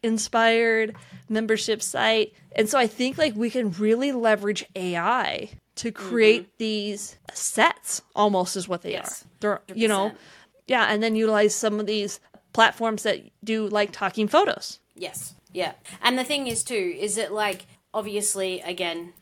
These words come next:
Speaker 2: looking into what Jamie has been able to,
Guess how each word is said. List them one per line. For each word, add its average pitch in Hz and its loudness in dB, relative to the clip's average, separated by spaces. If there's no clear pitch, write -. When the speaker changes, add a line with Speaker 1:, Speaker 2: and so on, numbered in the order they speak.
Speaker 2:
looking 208 -4
into 175 -2
what 190 0
Jamie 180 -4
has 180 -4
been 175 -4
able 175 -4
to, 165 -4